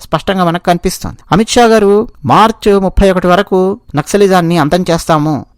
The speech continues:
అని చెప్పి ఆయన ప్రకటించారు కదా. అయితే ఈ ప్రకటన మీద ఇప్పటికే మన బయట ఉన్నటువంటి వాళ్ళు, ముఖ్యంగా మావోయిస్టులకు మద్దతుగా మాట్లాడేవాళ్ళు,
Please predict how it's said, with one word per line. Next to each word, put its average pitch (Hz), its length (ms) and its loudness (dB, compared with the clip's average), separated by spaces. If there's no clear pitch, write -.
అని 151 120 -2
చెప్పి 170 140 0
ఆయన 175 100 2
ప్రకటించారు 180 580 0
కదా. 120 240 -2
అయితే 202 460 2
ఈ 190 100 -4
ప్రకటన 196 380 0
మీద 202 160 0
ఇప్పటికే 180 480 -4
మన 156 440 0
బయట 151 340 2
ఉన్నటువంటి 185 440 0
వాళ్ళు, 120 260 0
ముఖ్యంగా 175 540 -2
మావోయిస్టులకు 190 680 2
మద్దతుగా 185 460 0
మాట్లాడేవాళ్ళు, 160 720 0